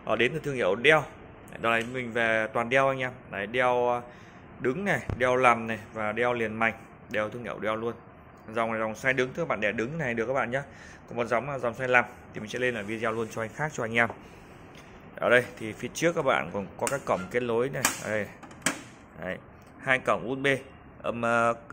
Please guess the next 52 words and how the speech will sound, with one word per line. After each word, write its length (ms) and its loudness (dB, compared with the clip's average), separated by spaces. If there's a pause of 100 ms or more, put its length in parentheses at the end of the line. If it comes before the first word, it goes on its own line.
(240)
âm 160 -2
thanh 200 -4
vào, 140 6
âm 140 2
thanh 180 -6
ra 320 2
các 80 -10
bạn 180 -2
nhé, 180 -6
và 120 -4
một 180 -6
thẻ, 120 -4 (180)
khe 140 -2
thẻ 160 -10
nhớ 240 -2
nữa, 120 -2 (640)
S 200 2
M 80 -4
C 260 -4
C 60 -10 (180)
đây 100 6 (800)
các 60 -6
bạn 180 -2
nhé. 60 -4 (840)
Đấy, 100 -12 (100)
dòng 200 -6
đeo 180 0
này, 80 -2
dòng 140 -8
đeo 440 -6 (300)
đứng 200 -8
này, 100 -8 (840)
dòng 260 2
đồng 200 4
bộ 200 4
Nhật 180 4 (260)
thì 420 -6
đeo 300 6
này, 140 0
à, 120 -6
đồng, 200 -4
đồng 100 -6
bộ 100 0
đeo 160 6
này 120 0
thì 80 -6
nó 100 -6
là 200 -6
quá 140 4
đẳng 220 -2
cấp 180 -2
rồi, 100 -10